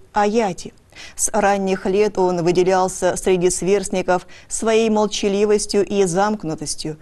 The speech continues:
Мало спал, строго постился, зимой ходил в бедной одежде и без шапки.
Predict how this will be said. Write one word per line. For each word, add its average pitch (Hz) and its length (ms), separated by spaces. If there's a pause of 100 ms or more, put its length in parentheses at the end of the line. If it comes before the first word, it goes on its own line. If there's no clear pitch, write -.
(220)
Мало 262 320
спал, 175 480 (160)
строго 180 400
постился, 175 760 (240)
зимой 240 440
ходил 233 420
в 202 60
бедной 214 420
одежде 208 600 (140)
и 214 100
без 196 280
шапки. - 540